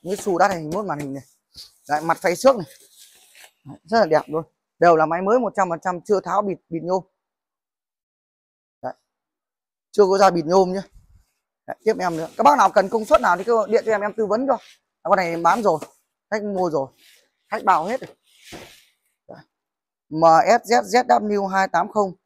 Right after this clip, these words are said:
đắt hai nghìn hai mươi. Đây, cục nóng này. Lại vẫn là tên lửa này. Đó, quay vào tên, tên lửa. Rồi, đầu bịt. Đấy.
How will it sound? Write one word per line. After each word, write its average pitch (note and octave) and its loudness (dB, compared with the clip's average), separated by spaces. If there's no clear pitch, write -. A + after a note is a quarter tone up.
đắt F#3+ 6
hai G3 0
nghìn F3 -8
hai F3 -8
mươi. G3 0
Đây, F3 -4
cục C3+ -12
nóng D3+ 0
này. A3+ -8
Lại - -2
vẫn G#3+ 2
là A#3 2
tên G3 0
lửa B2+ -2
này. E3 -6
Đó, F#3+ -2
quay G3 2
vào E3+ -2
tên, F3+ -8
tên F#3+ -2
lửa. D3 -4
Rồi, D3+ -6
đầu A#2+ -6
bịt. C#3+ -6
Đấy. C3+ -2